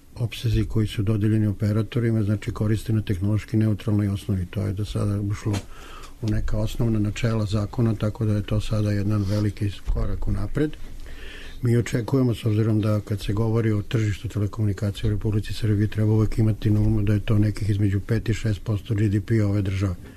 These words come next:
Znači, to su izuzetno značajna sredstva, to je samo od servisa prihod otprilike milijardu i šesto evra,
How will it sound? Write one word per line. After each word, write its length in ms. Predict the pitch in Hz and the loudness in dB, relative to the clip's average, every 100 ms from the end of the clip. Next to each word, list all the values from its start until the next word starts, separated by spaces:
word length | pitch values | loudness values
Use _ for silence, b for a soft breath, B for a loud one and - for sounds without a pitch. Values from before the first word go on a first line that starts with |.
| B B | B B
Znači, 220 | - - | -14 -8
to 100 | 117 | -4
su 160 | 104 117 | 0 2
izuzetno 380 | 107 107 - 101 | 2 0 0 -2
značajna 420 | 110 104 104 101 | 0 0 -2 -2
sredstva, 460 | - 107 95 123 | -2 -2 -2 -2
to 160 | 104 110 | -2 -2
je 160 | 107 101 B B B B | -2 -2 B B B B
samo 280 | - 117 113 | -6 -2 0
od 120 | 110 | 0
servisa 500 | - 110 104 107 - | 0 0 2 0 0
prihod 460 | 104 104 107 - 104 | -2 0 0 0 0
otprilike 520 | 104 - 107 101 110 | 0 0 0 0 0
milijardu 560 | 104 101 104 104 95 101 | 2 2 2 0 0 0
i 80 | 98 | 0
šesto 560 | - 104 - - 98 - - - - - - | -2 -4 -4 -6 -6 -6 -14 -14 -14 -12 -6
evra, 320 | 107 117 | -2 0